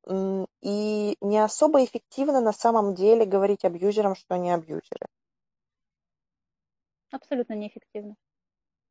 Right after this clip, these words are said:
Speaker 1: Поэтому, в общем, это такая ситуация на самом деле очень странная, что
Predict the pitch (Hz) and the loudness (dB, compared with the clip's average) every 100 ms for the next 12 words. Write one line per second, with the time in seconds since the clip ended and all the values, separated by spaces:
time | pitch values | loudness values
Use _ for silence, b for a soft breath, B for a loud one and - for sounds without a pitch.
0 | _ _ _ _ _ - 190 214 - 220 | _ _ _ _ _ 2 4 6 4 2
1 | 214 208 202 196 202 - 208 196 185 180 | 4 4 4 0 -2 -4 -4 -2 -4 -8
2 | _ _ _ _ - 196 208 - 220 - | _ _ _ _ -6 -2 0 4 2 4
3 | 254 294 - 240 208 - 202 190 185 220 | 4 4 4 0 2 0 0 -2 2 4
4 | 233 202 185 175 170 - - - 180 - | 4 2 4 4 4 2 -6 -8 -12 -4
5 | - 180 160 151 151 151 - - - - | 0 2 0 -6 -6 -6 -8 -14 -8 0
6 | 165 | 0